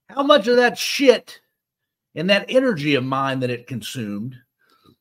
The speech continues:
and the rage and frustration and fear and anxiety and stress and resentment, is that gonna help today? Is that gonna serve today? None. Might as well just not have done it.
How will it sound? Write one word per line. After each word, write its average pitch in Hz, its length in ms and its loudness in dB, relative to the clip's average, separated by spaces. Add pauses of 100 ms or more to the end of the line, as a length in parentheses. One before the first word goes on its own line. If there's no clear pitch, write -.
(240)
and 127 120 -4
the 127 80 -8
rage 214 480 4
and 151 120 -4
frustration 214 680 0
and 127 200 -6
fear 233 320 0
and 156 120 0
anxiety 190 580 0
and 131 120 -6
stress 208 540 -2
and 135 140 -6
resentment, 156 720 -4 (1200)
is 214 160 -8
that 277 200 0
gonna 247 160 0
help 240 320 0
today? 240 400 0
Is 120 200 -6
that 233 140 2
gonna 240 140 0
serve 240 420 4
today? 214 600 0 (440)
None. 285 440 4 (560)
Might 285 180 0
as 285 60 0
well 285 120 2
just 247 220 -2
not 254 160 4
have 214 140 2
done 285 200 4
it. - 280 -4